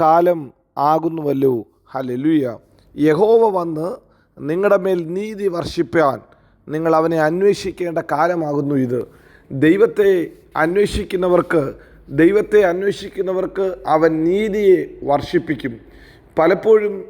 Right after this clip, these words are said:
ജീവിതത്തിൽ നാം പലതിനെയും അന്വേഷിച്ച് ദൈവത്തെ മറന്നു കളയാറുണ്ട്. എന്നാൽ ഒരിക്കൽ കൂടെ പ്രവാചകനായ ഹോശേയാവിലൂടെ കർത്താവ് അരുളി ചെയ്യുന്നു, "നിങ്ങളിത് കർത്താവിനെ അന്വേഷിക്കേണ്ട കാലമാണ്." ഈ കാലഘട്ടത്തിൽ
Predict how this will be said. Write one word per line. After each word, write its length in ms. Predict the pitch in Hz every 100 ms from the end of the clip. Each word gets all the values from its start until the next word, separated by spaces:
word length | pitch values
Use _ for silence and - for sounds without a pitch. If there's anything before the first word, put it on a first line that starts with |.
| -
ജീവിതത്തിൽ 960 | 151 156 208 214 208 180 190 151 123 - - -
നാം 360 | 143 160 170 170
പലതിനെയും 640 | 175 180 214 226 214 208 190
അന്വേഷിച്ച് 560 | 175 196 196 - -
ദൈവത്തെ 600 | 185 156 175 202 - 190
മറന്നു 380 | 170 165 165 190
കളയാറുണ്ട്. 640 | 190 165 156 143 139 127 113 - - - -
എന്നാൽ 220 | 147 160
ഒരിക്കൽ 300 | 165 185 202
കൂടെ 600 | 185 196 190 170 143 -
പ്രവാചകനായ 840 | 165 165 196 208 196 202 185 185 170
ഹോശേയാവിലൂടെ 1080 | 135 180 - 202 196 180 175 175 170 143 - - - -
കർത്താവ് 460 | 160 - 214 202 190
അരുളി 220 | 175 185
ചെയ്യുന്നു, 460 | - 180 165 147 117 - -
"നിങ്ങളിത് 580 | 127 160 196 185 170 165
കർത്താവിനെ 720 | 160 139 180 190 190 180 165 -
അന്വേഷിക്കേണ്ട 800 | 143 156 180 185 180 160 180 165
കാലമാണ്." 580 | 151 - 151 165 151 110 - - - _ _ -
ഈ 180 | 165 214 208
കാലഘട്ടത്തിൽ 800 | 180 214 202 165 196 202 175